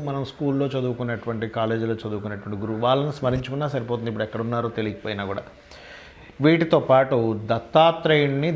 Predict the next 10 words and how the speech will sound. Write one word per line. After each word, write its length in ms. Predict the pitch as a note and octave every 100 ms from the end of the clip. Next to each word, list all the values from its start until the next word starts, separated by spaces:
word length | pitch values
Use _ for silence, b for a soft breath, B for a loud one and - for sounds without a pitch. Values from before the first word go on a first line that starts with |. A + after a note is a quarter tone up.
| A2+
దక్షిణామూర్తి 840 | A2+ A#2 - E3+ F#3 F3+ E3 D#3+ C3+
యొక్క 220 | B2 B2+
స్తోత్రాలు 840 | - - A#2 A#2 - A#2 A2 B2+ A3 - - - - - C3+
చేయండి 320 | B2+ A2+ A2 -
ఆ 120 | A#2+ A2+ G#2+ - -
గురువు 260 | A#2+ B2+ D3
మారే 340 | A#2+ G#2+ A2+ G#2+
రోజు. 260 | G2+ - - _ _ _ _ B B B B B B -
లేదండి, 400 | C#3+ D#3+ D#3 D3+
నాకు 300 | D3+ C3+ C3